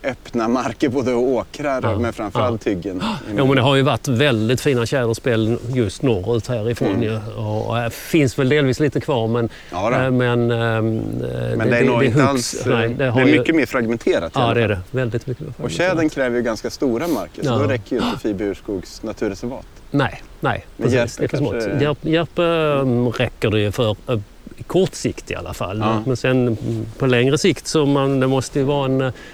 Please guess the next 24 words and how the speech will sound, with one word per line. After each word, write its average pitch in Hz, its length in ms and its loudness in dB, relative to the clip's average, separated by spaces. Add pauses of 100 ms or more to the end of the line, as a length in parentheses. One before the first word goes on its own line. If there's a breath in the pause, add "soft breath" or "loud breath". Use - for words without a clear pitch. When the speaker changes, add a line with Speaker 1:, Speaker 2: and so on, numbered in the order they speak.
Speaker 2:
finnas 143 380 0
en 131 60 2
större 113 380 2
sammanhängande 113 760 0
population 107 560 -2
för 110 180 -6
att, - 240 -10
eh, 113 140 -2 (800 loud breath)
det 143 120 0
räcker 147 240 2
ju 147 40 6
inte 147 120 2
att - 20 4
vara 135 120 4
en 120 160 4
eller 120 160 2
två 101 340 2
eller 104 320 0 (120)
sådär - 400 -2
för - 140 -12
att 98 60 -6
Speaker 1:
Ja. 120 200 2
Speaker 2:
man 156 100 2
ska 113 220 -4